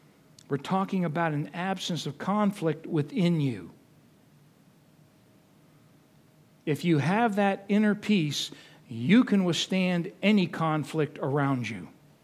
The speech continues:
And you can act with the fruit of the Spirit. You won't respond with anger or bitterness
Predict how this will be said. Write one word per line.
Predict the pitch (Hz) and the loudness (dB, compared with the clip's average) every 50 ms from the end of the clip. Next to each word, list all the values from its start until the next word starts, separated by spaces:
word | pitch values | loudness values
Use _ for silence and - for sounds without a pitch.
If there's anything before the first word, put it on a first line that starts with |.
| _ _ _ _ _ _ _ _ _ _ _ _ - - - - _ _ _ | _ _ _ _ _ _ _ _ _ _ _ _ -20 -20 -20 -20 _ _ _
And | - 143 143 151 | -2 0 0 0
you | 160 151 | 0 -2
can | 151 - 151 147 139 - | -2 -4 -4 -4 -4 -4
act | - 170 175 160 139 - - - - - - - - _ _ - | -4 -2 -2 -4 -6 -8 -12 -20 -20 -20 -20 -20 -20 _ _ -6
with | 143 139 139 | -6 -4 -4
the | - | -8
fruit | 120 - - 156 147 139 | -10 -6 -4 -2 -2 -2
of | 131 | -2
the | 127 131 | -4 -6
Spirit. | - - - 143 131 117 113 - - - - - - - _ _ - _ _ _ _ - - _ _ _ _ _ _ _ - - | -6 -4 -2 -2 -2 -2 -4 -8 -14 -20 -20 -20 -20 -20 _ _ -20 _ _ _ _ -20 -20 _ _ _ _ _ _ _ -10 -6
You | 131 143 147 | -4 -2 2
won't | 156 170 185 190 - - | 2 2 2 2 0 -2
respond | 190 180 170 - - - 196 190 180 175 175 156 135 135 | -2 -2 -2 -2 0 0 2 2 2 2 0 0 -2 -4
with | 135 123 - - | -6 -8 -8 -4
anger | 180 165 170 180 165 135 117 101 - - - - _ _ _ _ _ _ _ _ _ _ - - - - - - | -2 0 0 0 0 -2 -4 -6 -10 -14 -20 -20 _ _ _ _ _ _ _ _ _ _ -20 -20 -20 -14 -6 -4
or | 135 131 | -4 -4
bitterness | 110 - 175 175 160 165 147 135 113 95 - - - - - | 0 2 2 4 4 4 2 0 -2 -4 -6 -6 -6 -8 -10